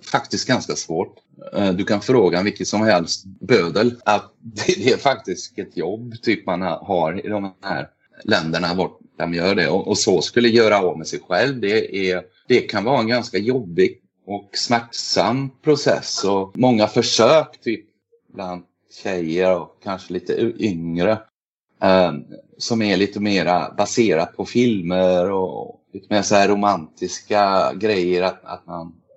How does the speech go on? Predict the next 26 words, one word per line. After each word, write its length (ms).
tar, 480
äter 180
tabletter 680
och 100
så 100
här. 200
Men 180
det 180
är 60
en, 140
sällan 600
att 160
det 100
blir 400
något 180
annat 360
än 340
allvarliga 600
leverskador 1120
och 280
att 200
man, 380
eh, 300
man 200
förstör, 760
eh, 460